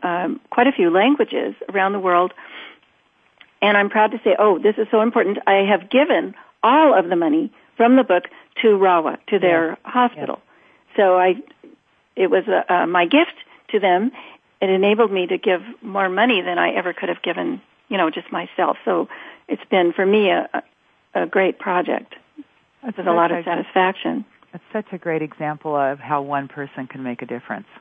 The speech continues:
Speaker 2: It's just, uh, it, it really is an amazing effort, Melody. Um,
Speaker 1: Well, I wish,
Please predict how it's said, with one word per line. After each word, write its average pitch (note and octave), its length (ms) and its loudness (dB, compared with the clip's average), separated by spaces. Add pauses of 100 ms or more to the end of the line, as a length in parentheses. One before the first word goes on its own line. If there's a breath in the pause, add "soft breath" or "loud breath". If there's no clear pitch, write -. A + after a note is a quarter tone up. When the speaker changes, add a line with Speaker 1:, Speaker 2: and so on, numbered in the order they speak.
(280)
Speaker 2:
It's - 120 -20
just, - 300 -12
uh, B2+ 200 -4
it, C#3 100 -8
it C3+ 140 -6 (160)
really C#3+ 300 -4
is C3 160 -8 (440 loud breath)
an C#3+ 100 -8
amazing C#3 640 -10
effort, C3+ 420 -4
Melody. C3+ 480 -8 (480 soft breath)
Um, C#3+ 200 2
Speaker 1:
Well, A#3 340 2
I B3 140 4
wish, D4+ 400 4